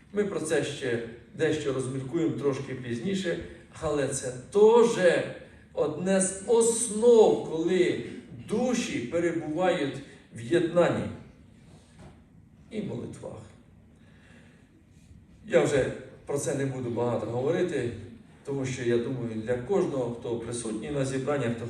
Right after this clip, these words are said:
ходить, ми розуміємо, про що тут говориться. І Дії двадцятий розділ, сімнадцятий вірш, там також, е, цікаво говориться.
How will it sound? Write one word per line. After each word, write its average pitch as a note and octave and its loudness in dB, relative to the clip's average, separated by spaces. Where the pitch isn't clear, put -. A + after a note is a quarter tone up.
ходить, C3 -2
ми A#2 -4
розуміємо, A#2+ -6
про A#2 -8
що - -8
тут A#2+ -8
говориться. A#2 -2
І G3+ 2
Дії G3+ 2
двадцятий F#3 4
розділ, F3 2
сімнадцятий F3+ 0
вірш, C#3+ -2
там D3 -2
також, D#3 2
е, - -10
цікаво C#3 0
говориться. A#2 -2